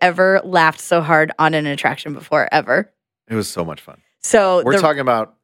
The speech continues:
Speaker 2: Popeye and Bluto's Bilge Rat Barges.
Speaker 1: That's right. The riding party consisted of David and myself,
Speaker 2: Yep.
Speaker 1: executive producer Michelle,
Speaker 2: Yep.
Speaker 1: uh, one of our, uh, interns, Christina, and our <laughs> sound engineer, Art.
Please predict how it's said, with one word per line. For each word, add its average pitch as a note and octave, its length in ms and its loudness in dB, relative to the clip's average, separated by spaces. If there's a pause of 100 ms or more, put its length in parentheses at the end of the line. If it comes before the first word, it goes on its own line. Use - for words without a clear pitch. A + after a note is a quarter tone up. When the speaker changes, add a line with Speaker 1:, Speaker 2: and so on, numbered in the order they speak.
(160)
Speaker 2:
Popeye A2 300 0
and G#2 100 -8
Bluto's F#2+ 420 -2
Bilge G2 300 -6
Rat F#2 160 -2
Barges. E2+ 420 -4
Speaker 1:
That's D#3+ 240 -2
right. B2 360 -4
The F3+ 100 0
riding A3 560 2
party G3 400 0
consisted F3 800 -2
of D#3 380 -2 (100)
David F#3 240 0
and B3 80 0
myself, G#3+ 640 0
Speaker 2:
Yep. F#2 180 -10 (220)
Speaker 1:
executive F#3+ 400 0
producer A#3+ 320 0
Michelle, A3+ 560 0
Speaker 2:
Yep. - 140 -20 (340)
Speaker 1:
uh, D#3 260 4
one G3+ 140 0
of G3 80 0
our, F3+ 280 2 (180)
uh, E3 260 2
interns, G#3 500 0
Christina, F#3 680 -2 (440)
and F#3 420 2
our E3 320 4
<laughs> - 20 -16
sound D4+ 460 2
engineer, A#3+ 540 2
Art. - 380 0